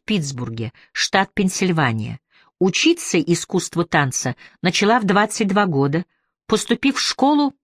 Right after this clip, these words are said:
Дэнни Шоун в Лос-Анджелесе. В тысяча девятьсот тридцатом году основала в Нью-Йорке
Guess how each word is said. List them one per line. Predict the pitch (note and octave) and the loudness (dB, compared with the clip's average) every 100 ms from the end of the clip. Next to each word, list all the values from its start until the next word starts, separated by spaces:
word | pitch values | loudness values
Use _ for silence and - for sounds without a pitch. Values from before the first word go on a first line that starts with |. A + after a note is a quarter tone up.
| _ _ _ _ E3 | _ _ _ _ -2
Дэнни | E3 A#3 F3+ D#3 | 2 4 4 2
Шоун | - B3+ D#4+ D#4 - - | 2 2 2 0 -6 -8
в | E3 | -2
Лос-Анджелесе. | A3 B3 - D#3+ B2 A#2+ A#2 A#2 - C3 - _ _ - _ | 0 0 2 0 0 -2 -4 -6 -8 -12 -18 _ _ -20 _
В | - | -2
тысяча | C#4 C#4 - | -2 0 0
девятьсот | A#3 B3+ - C4 | 0 0 0 0
тридцатом | A#3+ A#3+ B3 A#3 A3+ | 0 0 0 2 2
году | A3 A3 A3+ | 2 4 2
основала | G#3+ G#3+ G#3+ G#3 | 2 0 2 2
в | G3 | 2
Нью-Йорке | G3+ G3 C#4+ - A#3 | 2 2 0 0 -2